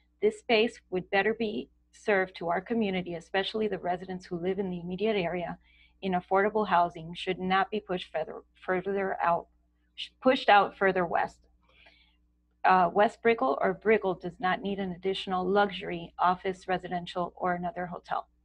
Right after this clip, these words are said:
My greatest hope is that the county and the D D A will strongly oppose this site and help reserve this space for our community for all to enjoy, not just the elite of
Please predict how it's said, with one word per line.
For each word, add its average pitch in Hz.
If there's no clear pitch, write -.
My 180
greatest 190
hope 208
is 185
that 180
the 185
county 202
and 180
the 180
D 185
D 226
A 202
will 180
strongly 202
oppose 220
this 226
site -
and 175
help 196
reserve 196
this 208
space 165
for 175
our 175
community 214
for 175
all 175
to -
enjoy, 220
not 185
just 185
the 170
elite 185
of 180